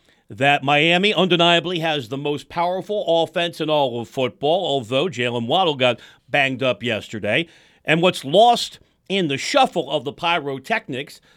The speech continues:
is because Mike McDaniel is such an innovative and creative play caller, and he's running a version of the Mike Shanahan, Kyle Shanahan offense. Although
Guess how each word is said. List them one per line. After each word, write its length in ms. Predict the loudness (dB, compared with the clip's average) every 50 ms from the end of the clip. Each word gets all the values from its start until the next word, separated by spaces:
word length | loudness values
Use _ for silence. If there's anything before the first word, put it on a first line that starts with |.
| _ _ _ _ _
is 300 | -8 -6 -4 -4 -6 -6
because 420 | -8 -8 -6 -4 -2 -2 -2 -2
Mike 260 | -2 -2 -2 -2 -2 -2
McDaniel 720 | -4 -6 -6 -4 -2 -2 0 0 0 0 0 0 0 -2
is 120 | -2 -2
such 260 | -4 -4 -4 -6 -8
an 100 | -10 -12
innovative 800 | -12 -10 -8 -6 -4 -4 -4 -2 -2 -2 -2 0 0 -2 -2 -2 -4
and 180 | -6 -6 -6 -6
creative 380 | -6 -4 -4 -2 -4 -4 -8
play 260 | -6 -2 0 0 0
caller, 400 | 2 2 2 4 4 4 2 -2
and 80 | -2 -2
he's 180 | -2 -4 -4 -4
running 380 | -4 -2 0 0 0 -2 -2 -6 -14 -20 _ _
a 100 | 0 0
version 680 | 2 2 2 0 0 0 0 0 0 0 0 -2 -6 -10 _ _ _ _ _ _ _ _ _ _ _ _
of 200 | 0 2 2 2
the 80 | 0 0
Mike 240 | 2 2 2 2 0
Shanahan, 800 | -2 -2 -2 0 0 0 0 0 2 2 2 2 0 0 -4 -6 -10 _ _ _ -8
Kyle 360 | 0 4 6 6 6 6 4
Shanahan 640 | 0 -2 -2 0 0 0 0 -2 0 0 -2 -2 -2
offense. 640 | -4 -4 -4 -6 -6 -4 -4 -4 -4 -4 -6 -8 -14 -20 _ _ _ _
Although 460 | -2 -2 0 0 0 0 -2 -4 -6